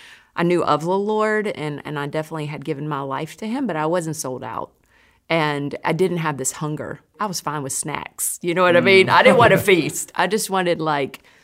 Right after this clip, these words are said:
Speaker 1: a little bit here and there. And then it was when the bomb dropped, and he's like, "I lied about this, this, and this, and this, and this." It was like, I have to have truth. And for me, that's when I turned to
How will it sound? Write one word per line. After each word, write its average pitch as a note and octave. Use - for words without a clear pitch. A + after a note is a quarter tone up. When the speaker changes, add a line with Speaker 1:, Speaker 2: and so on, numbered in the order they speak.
Speaker 1:
a E3
little D#3
bit C#3+
here C#3+
and C3+
there. C3
And F3
then F3
it E3
was D#3
when D#3
the D3
bomb D#3+
dropped, D#3
and D3+
he's D#3
like, C#3+
"I D3
lied D3
about C#3+
this, E3+
this, D3+
and C#3+
this, C#3+
and D3
this, C#3+
and D#3+
this." D3+
It -
was C#3+
like, -
I D#3
have D#3+
to -
have C#3+
truth. -
And D#3+
for D#3+
me, G3
that's E3
when D3+
I D3+
turned D3
to C#3+